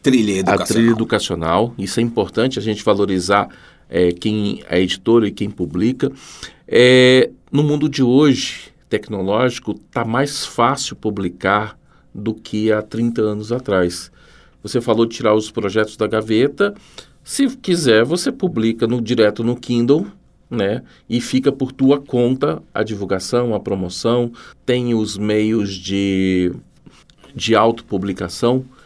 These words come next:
Speaker 2: Mas aí eu queria voltar num ponto. A, apesar da gente ter a, o, a publicação digital,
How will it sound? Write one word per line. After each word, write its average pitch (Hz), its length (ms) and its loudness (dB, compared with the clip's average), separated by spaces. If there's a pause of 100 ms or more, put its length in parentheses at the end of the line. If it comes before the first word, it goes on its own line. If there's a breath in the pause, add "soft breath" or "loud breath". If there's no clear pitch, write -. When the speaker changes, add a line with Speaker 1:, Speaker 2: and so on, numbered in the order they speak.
(260 soft breath)
Speaker 2:
Mas 135 180 2
aí 143 100 6
eu 151 100 4
queria 147 280 2
voltar 139 440 2
num 135 140 -2
ponto. 107 420 -4 (480 soft breath)
A, 107 240 2
apesar 117 500 2
da 151 100 2
gente 143 300 -4
ter 104 320 2
a, 87 40 4 (200)
o, 95 140 -8 (260)
a 90 100 -4
publicação 95 640 -4
digital, 107 880 0